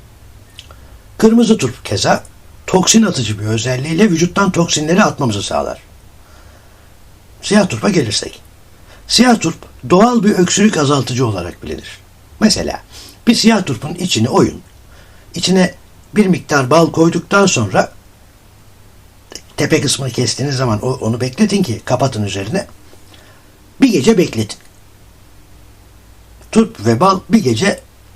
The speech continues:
birlikte beklesinler. Ertesi sabah ne olur biliyor musunuz? Doğal bir öksürük şurubu elde edersiniz. Yine turp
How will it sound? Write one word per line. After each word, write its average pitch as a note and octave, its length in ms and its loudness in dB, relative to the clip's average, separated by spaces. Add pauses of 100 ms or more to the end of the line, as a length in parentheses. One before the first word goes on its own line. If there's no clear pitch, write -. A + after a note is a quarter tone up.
(100)
birlikte F3 440 0
beklesinler. - 640 -6 (240)
Ertesi F3 340 2
sabah B2+ 280 -2
ne C3+ 80 -4
olur A#2 280 -2
biliyor E3+ 220 -4
musunuz? - 420 -10 (640)
Doğal A#2 340 0
bir C#3 140 -6
öksürük G#2+ 400 -6
şurubu D#2+ 280 -12
elde D2 220 -6
edersiniz. - 640 -8 (1300)
Yine A3+ 260 2
turp G3 260 -2